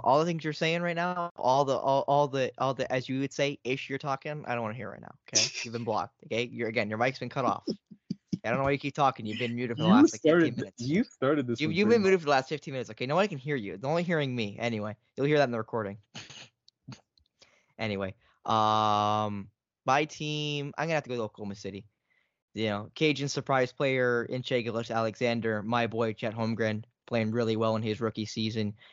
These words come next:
Speaker 1: You also got Jalen Williams, who's taking a step forward there for the Thunder. You and I, big fans of Lu Dort, Josh Giddey, without the off-the-court issues, having a, a decent season on the floor. Cason Wallace has been a good draft pick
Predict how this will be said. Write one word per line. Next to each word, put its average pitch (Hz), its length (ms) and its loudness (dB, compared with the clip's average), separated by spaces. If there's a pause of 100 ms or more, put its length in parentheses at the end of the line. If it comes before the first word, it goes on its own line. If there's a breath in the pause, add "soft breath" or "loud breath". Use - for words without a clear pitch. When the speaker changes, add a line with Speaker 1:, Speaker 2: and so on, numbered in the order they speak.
(100)
Speaker 1:
You 117 100 4
also 113 200 0
got 110 260 0
Jalen 110 320 -2
Williams, 104 280 -2
who's 107 140 -8
taking 110 260 -4
a 107 40 -2
step - 320 -4
forward 110 460 0
there 107 200 2
for 110 460 0
the 107 360 -4 (180)
Thunder. 110 480 2 (300 loud breath)
You 120 180 2
and 117 80 4
I, 113 80 4
big 110 220 -2
fans 117 260 -2
of 113 140 -8
Lu 110 140 0
Dort, 120 480 4 (360)
Josh 120 360 2
Giddey, 117 380 -2 (640)
without 110 340 0
the 110 100 0
off-the-court 107 520 0
issues, 123 360 -2
having 120 280 -2
a, 117 140 -4 (160)
a 127 80 -6
decent 131 560 -4
season 120 280 0
on 127 220 4
the 127 60 0
floor. 123 540 2 (440 soft breath)
Cason 127 380 2
Wallace 123 320 4
has - 60 -14
been 131 140 -2
a 117 40 -2
good 120 200 -4
draft 113 340 -2
pick - 180 -10